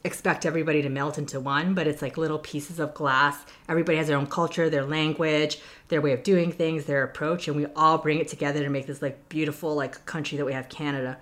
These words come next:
Um, so that's part of my upbringing. Um, I, you know, the middle child of three daughters.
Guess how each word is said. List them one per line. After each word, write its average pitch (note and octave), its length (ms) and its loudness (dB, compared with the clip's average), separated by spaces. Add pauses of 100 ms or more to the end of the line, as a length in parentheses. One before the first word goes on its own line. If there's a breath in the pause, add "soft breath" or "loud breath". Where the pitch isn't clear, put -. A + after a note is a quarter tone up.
(420 loud breath)
Um, F3+ 300 6
so F#3+ 440 4 (320 soft breath)
that's G3+ 220 4
part C#4+ 180 4
of B3 60 2
my G3+ 280 4
upbringing. C3+ 640 -2 (360 soft breath)
Um, D3+ 560 2 (380)
I, D3 420 2
you F3 100 0
know, C3 260 0 (120)
the D#3 260 4
middle F#3 340 6
child D#3+ 580 6 (280)
of C#3+ 260 2
three F3 320 2
daughters. C#3 580 4